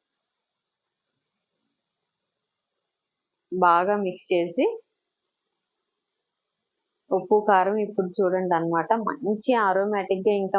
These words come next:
మసాలాస్ ఇంకా మనం ఏమీ వేసే పని లేదు. మనం అన్నీ కూడా ఇందాక మ్యారినేషన్ టైంలో కానీ ఈ గ్రీన్ పేస్ట్ వేసినప్పుడు వేసాం కదా, ఇంక వేరే వేసేది లేదు. సాల్ట్ మాత్రం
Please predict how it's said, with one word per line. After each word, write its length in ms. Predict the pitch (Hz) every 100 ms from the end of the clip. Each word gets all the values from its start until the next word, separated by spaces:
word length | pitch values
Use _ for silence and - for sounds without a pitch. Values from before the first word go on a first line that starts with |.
| 190
మసాలాస్ 560 | 185 208 214 202 196 214 214 _ _ _ 196
ఇంకా 120 | 208 208
మనం 180 | 196 185 180
ఏమీ 280 | 202 240 254 208
వేసే 260 | 202 214 208
పని 140 | 185 175
లేదు. 180 | 170 214 262
మనం 160 | 220 185
అన్నీ 280 | 175 180 202 214
కూడా 140 | 220 226
ఇందాక 280 | 196 190 196 202 185
మ్యారినేషన్ 600 | 175 196 196 - 190 185
టైంలో 320 | 180 185 180 175
కానీ 220 | 175 185 - _ _ _ 196
ఈ 20 | 190 180 175
గ్రీన్ 260 | 196 202 202
పేస్ట్ 280 | 202 190 - 185
వేసినప్పుడు 580 | 185 185 196 175 190 196 208 _ _ _ _
వేసాం 420 | 175 185 180 185 185
కదా, 160 | 175 294 311
ఇంక 120 | 226 190
వేరే 200 | 185 196 196
వేసేది 300 | 185 190 185
లేదు. 140 | 185 247 -
సాల్ట్ 300 | 202 220 233 233
మాత్రం 260 | 214 359